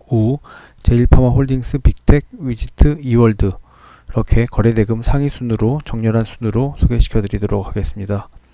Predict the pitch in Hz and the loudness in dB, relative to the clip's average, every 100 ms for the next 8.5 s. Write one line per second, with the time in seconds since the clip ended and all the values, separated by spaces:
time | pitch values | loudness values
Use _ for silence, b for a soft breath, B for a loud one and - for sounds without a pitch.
0 | B B B - 135 147 147 147 - 127 | B B B -8 0 0 0 -4 -4 -6
1 | 120 139 127 107 b b b b - 123 | -6 -6 -8 -10 b b b b -6 -4
2 | 127 123 - 139 139 123 143 135 107 101 | -2 -4 -4 -2 -2 -4 -6 -8 -10 -10
3 | 107 101 - b b b b b - 117 | -10 -10 -18 b b b b b -16 -14
4 | 120 120 113 113 127 - b b _ 123 | -12 -12 -10 -10 -12 -14 b b _ -10
5 | - 131 113 - 117 117 143 - 110 117 | -6 -4 2 4 4 2 -4 -2 -2 -2
6 | 110 - - - 110 98 127 117 98 - | -2 0 0 -4 -4 -4 -4 -6 -6 -6
7 | - 113 104 107 110 - - 107 - 135 | -6 -6 -6 -8 2 2 2 -6 -6 -8
8 | 127 107 104 117 | -8 -4 -4 -4